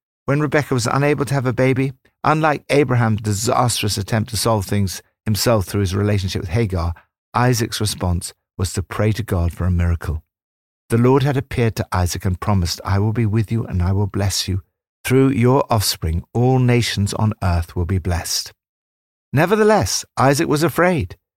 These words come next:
He feared that he might die. "The men of this place might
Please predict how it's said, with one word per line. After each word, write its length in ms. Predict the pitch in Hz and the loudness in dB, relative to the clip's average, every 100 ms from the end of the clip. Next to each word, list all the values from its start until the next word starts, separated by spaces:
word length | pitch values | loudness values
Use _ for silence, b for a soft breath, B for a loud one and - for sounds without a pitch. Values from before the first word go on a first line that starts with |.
| _ | _
He 100 | - | -2
feared 320 | 156 - 190 151 | 0 2 2 2
that 100 | 117 | 2
he 100 | 131 | 2
might 260 | 135 143 | 2 0
die. 400 | - 156 151 92 - _ _ _ - | 0 0 2 0 -4 _ _ _ -4
"The 80 | 117 | 2
men 260 | 110 156 | 4 4
of 80 | 151 | 2
this 200 | 101 90 | 0 -2
place 320 | - 92 101 | -2 -2 -2
might 220 | 123 131 | 0 -2